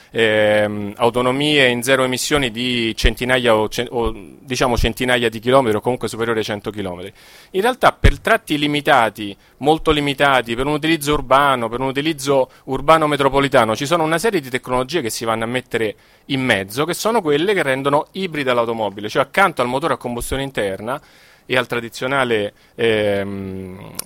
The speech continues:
combustibile, mettono una parte elettrica. Allora, sicuramente questo è il cammino, sicuramente questo è di cui, è quello di cui dobbiamo tener conto.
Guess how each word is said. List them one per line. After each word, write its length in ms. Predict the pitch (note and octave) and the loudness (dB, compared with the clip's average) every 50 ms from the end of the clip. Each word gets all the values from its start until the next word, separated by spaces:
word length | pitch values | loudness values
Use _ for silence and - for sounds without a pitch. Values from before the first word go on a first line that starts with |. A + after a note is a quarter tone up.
| - | 0
combustibile, 720 | - C#3 D3 D#3 F3 F3 - - C#3 A#2+ G#2+ B2 C#3+ D#3+ G3 | 2 2 4 6 4 4 4 0 -2 -2 0 2 2 2 2
mettono 640 | G#3 G3+ G3+ F#3 C#3+ B2+ - _ - F3 F#3 G3+ | 0 0 2 2 2 0 0 _ 2 2 4 4
una 180 | G#3 G#3 G3+ - | 6 6 6 8
parte 500 | - A2+ A#2 A2 - - - A#2 A#2 - | 8 6 6 4 0 -2 -2 -2 -2 0
elettrica. 720 | - C3 B2 G#2 F#2+ F#2+ - - A2 G#2 F2+ G2+ F#2+ F2+ - _ _ _ _ - | 0 0 0 0 -2 -4 -6 -10 -10 -8 -6 -6 -8 -8 -10 _ _ _ _ -4
Allora, 280 | D#3 E3 D#3 B2 A2 - | -2 0 2 0 0 -2
sicuramente 1000 | - - - F#3 F3+ F3 G#3+ G#3+ G#3 F#3+ F3 D#3+ D#3 D3 - - F3+ F3 E3+ - _ _ _ _ _ _ _ | -4 -6 -4 -4 0 2 2 2 4 4 4 2 0 -2 -4 -2 -2 -2 -2 -4 _ _ _ _ _ _ _
questo 440 | - - - F3+ - - - - C3+ | 2 4 4 4 4 2 0 0 0
è 20 | C3 | 0
il 80 | - | 0
cammino, 460 | - F3 F3 E3+ D#3 C#3 C3+ C3+ D3 | 0 -2 -2 0 0 -2 -2 -2 -2
sicuramente 500 | D3 E3+ F3+ F#3+ G3 F#3+ G3 F#3 - F#3+ | -4 -2 0 0 0 0 0 -2 -2 -2
questo 300 | F3+ D#3 D3 C#3+ - - | 0 0 0 -2 -2 -4
è 20 | E3+ | -4
di 120 | F3+ G3 | -4 -4
cui, 160 | D#3+ C#3+ D3 | -4 -4 -2
è 120 | - D#3 - | -2 -2 2
quello 220 | - F3+ D#3+ E3 | 4 4 4 4
di 100 | F3 G3+ | 2 0
cui 360 | F3+ D#3 C#3+ C#3+ C#3 C#3+ C#3 C#3+ | -2 0 0 0 -2 -2 -4 -4
dobbiamo 600 | C#3 C#3+ C3 B2 C3 B2+ B2 B2 B2 A#2+ A#2 - - _ _ _ _ _ _ | -2 -2 0 2 2 2 2 2 0 -4 -4 -6 -10 _ _ _ _ _ _
tener 320 | - C#3 C3+ C3+ B2 - | -8 -6 -4 -4 -6 -8
conto. 460 | - - G#2+ F#2+ F2+ F#2+ - - - | -10 -10 -10 -10 -10 -12 -16 -18 -20